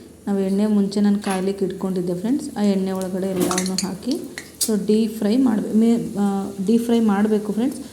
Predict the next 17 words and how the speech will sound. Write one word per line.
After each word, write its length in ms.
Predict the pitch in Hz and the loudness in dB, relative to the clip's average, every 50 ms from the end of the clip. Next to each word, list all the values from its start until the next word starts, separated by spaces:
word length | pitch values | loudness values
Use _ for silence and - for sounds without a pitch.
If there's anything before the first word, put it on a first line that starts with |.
| - - - - | -18 -18 -6 0
ಇದನ್ನ 220 | 240 226 254 262 285 | 2 4 4 4 4
ಸಣ್ಣ 520 | 269 - - 233 208 208 220 240 254 269 269 | 4 2 2 2 4 4 6 6 6 6 8
ಉರಿಯಲ್ಲಿ 400 | 254 233 226 220 220 214 233 277 | 6 6 8 6 6 6 6 4
ಮಾಡ್ಕೋಬೇಕು, 680 | 262 233 196 - - - 190 185 180 175 - 175 175 - - - 196 180 | 4 4 2 0 -2 -2 -2 -2 -2 -2 -4 -6 -6 -6 -4 -4 -2 2
ಜೋರು 360 | 214 208 202 220 240 240 233 | 4 6 6 8 8 6 6
ಉರಿ 240 | 214 208 208 214 208 | 6 6 6 6 6
ಇಡಬಾರ್ದು. 480 | 202 190 185 185 180 180 175 196 233 | 6 4 2 0 -2 -2 0 0 0
ಜೋರು 400 | 220 202 208 202 208 214 226 220 208 | 0 2 4 6 6 6 6 6 4
ಉರಿ 100 | 202 196 | 4 4
ಇಟ್ಟರೆ 320 | 175 - - - 208 277 - - - - - - - - - - - 202 | 2 2 -2 -2 -2 -2 -2 -4 -6 -12 -16 -18 -18 -18 -18 -10 -4 -2
ಅವೆಲ್ಲ 320 | 196 196 202 208 220 247 285 | 2 2 4 4 4 2 2
ಸೀದೋಗ್ಬಿಡ್ತವೆ 1200 | 277 - - 220 226 214 214 214 196 180 180 180 175 - 180 175 185 202 262 330 359 359 - - - | 0 2 4 4 6 6 6 4 4 2 0 -2 -4 -4 -4 -2 0 0 -2 -2 -4 -6 -8 -4 -2
ಕೋಡ್ಬಳೆ. 440 | 202 196 185 180 185 180 196 247 349 - - - - - - - - - - - | -2 -2 0 0 0 0 2 2 0 -2 -4 -10 -14 -16 -18 -20 -20 -20 -10 -4
So 100 | - 240 240 240 | -2 0 0 2
ಚೆನ್ನಾಗಿ 420 | 240 226 214 208 208 214 208 254 | 2 2 2 2 2 0 0 0
ಸಣ್ಣ 420 | 254 - 240 208 202 208 208 220 233 220 | -2 0 0 2 4 4 4 4 4 4
ಉರಿನಲ್ಲೇ 840 | 214 214 214 214 208 208 202 196 196 196 202 233 320 - - - | 4 4 4 4 4 4 4 2 2 0 0 0 0 -2 -4 -8